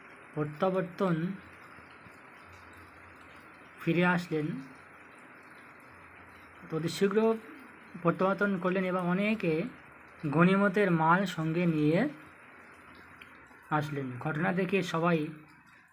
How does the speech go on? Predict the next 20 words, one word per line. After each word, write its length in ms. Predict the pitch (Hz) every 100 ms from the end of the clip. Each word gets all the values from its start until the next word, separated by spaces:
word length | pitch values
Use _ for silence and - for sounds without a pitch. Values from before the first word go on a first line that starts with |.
| _
আশ্চর্যান্বিত 680 | 160 156 - 170 175 175 175
হলেন 380 | 156 160 156 165 - - - _ - - 175
যে 300 | 151 151 143 - - _ _ -
এত 200 | 156 202
সামান্য 720 | - - 160 185 220 240 208
সময়ে 460 | - 165 175 151 131 - - - - _ - - - _ _ _
এত 260 | 151 165 226
বড় 340 | 175 185 202
সাফল্য 560 | - 175 175 202 202 175
এবং 480 | 160 175 175 143 139 - - _ _ _ - 147
দৌলত 400 | 160 175 190 202
নিয়ে 460 | 185 180 170 147 151
কীভাবে 360 | 202 175 208 185
ফিরলেন। 420 | 180 160 139 127 - _ _ _ - _ _
হুজুর 260 | 151 196 220
সাল্লাল্লাহু 560 | - 196 180 175 175 170
আলাইহি 220 | 160 165
ওয়াসাল্লাম 340 | 151 165 156
ইরশাদ 260 | 147 170 170
করলেন, 480 | - 147 160 226 262